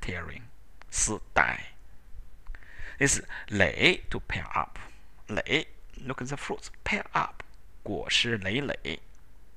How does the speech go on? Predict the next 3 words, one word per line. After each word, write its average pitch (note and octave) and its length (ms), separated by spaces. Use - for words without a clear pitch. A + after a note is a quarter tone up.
累 G#2 440
pair - 160
up，involve - 1900